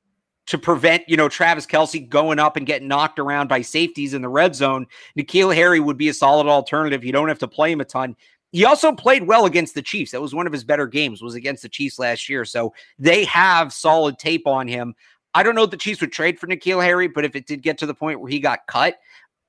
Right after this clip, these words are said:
I would not be shocked to see them maybe, you know,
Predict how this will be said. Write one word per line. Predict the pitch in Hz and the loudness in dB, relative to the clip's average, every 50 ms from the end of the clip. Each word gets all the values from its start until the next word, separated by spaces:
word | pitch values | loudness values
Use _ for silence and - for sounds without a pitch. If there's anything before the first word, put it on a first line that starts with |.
| _ _ _ | _ _ _
I | 143 156 202 | 2 4 4
would | 220 185 196 214 175 | 2 4 2 2 4
not | 165 180 185 175 160 - | 6 4 4 4 2 -2
be | - 175 160 | -4 -4 -4
shocked | - - 156 151 147 131 - - | 0 2 2 2 2 2 -2 -6
to | - | -12
see | - - 151 147 139 | -10 -8 -8 -4 0
them | 135 139 139 135 127 123 110 _ _ _ _ _ _ _ _ | 2 2 2 2 0 -4 -10 _ _ _ _ _ _ _ _
maybe, | 135 135 147 139 139 135 135 131 - | -4 -2 -2 0 -2 -4 -4 -6 -8
you | _ 139 135 | _ -4 0
know, | 131 123 120 113 107 110 | 0 0 0 -2 -4 -10